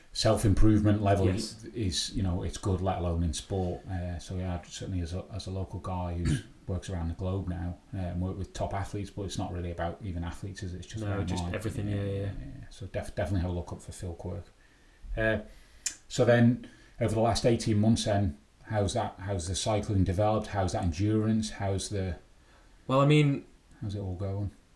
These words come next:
Speaker 2: It's crazy as we've <laughs> dis-, discussed the whole sort of scenario that I'm in, but, um, okay, my route to professional cycling was completely different to everybody else's, but I come with a background that is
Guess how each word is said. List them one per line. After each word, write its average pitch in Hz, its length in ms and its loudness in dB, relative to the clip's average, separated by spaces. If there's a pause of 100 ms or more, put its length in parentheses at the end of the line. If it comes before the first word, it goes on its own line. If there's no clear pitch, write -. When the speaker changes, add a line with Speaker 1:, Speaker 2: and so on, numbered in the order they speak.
(120)
Speaker 2:
It's 143 120 0
crazy 143 680 6
as 113 180 4
we've 113 240 4
<laughs> - 60 -2
dis-, - 280 4
discussed - 580 6
the 120 100 4
whole 117 440 8
sort - 200 2
of 107 100 -4 (100)
scenario 110 600 4
that 101 100 0
I'm 104 160 0
in, 101 220 0 (400)
but, 110 260 4 (640)
um, 101 440 0 (1300)
okay, 135 260 4
my 117 120 2
route 113 320 0
to 110 180 -4
professional 113 400 -2
cycling 104 300 -2
was 98 120 -4
completely 113 600 0
different 113 300 0
to 110 80 0
everybody 104 280 -2
else's, 101 300 -4
but - 180 -2
I 117 40 2
come 117 220 0
with 110 100 2
a 107 40 2
background 104 600 -2
that 104 180 -4
is 101 400 -4